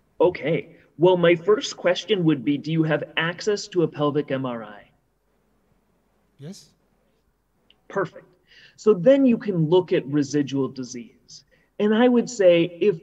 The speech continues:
Speaker 1: a patient's gotten a partial hysterectomy, which is, you know, let's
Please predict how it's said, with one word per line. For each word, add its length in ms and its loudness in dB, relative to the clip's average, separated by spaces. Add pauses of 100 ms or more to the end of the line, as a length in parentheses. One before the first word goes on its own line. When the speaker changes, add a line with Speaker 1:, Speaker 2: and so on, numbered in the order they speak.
Speaker 1:
a 80 -2
patient's 460 -4
gotten 320 -2
a 40 -2
partial 480 -6
hysterectomy, 680 -6
which 180 -6
is, 280 -4
you 60 -14
know, 180 -6 (180)
let's 160 -8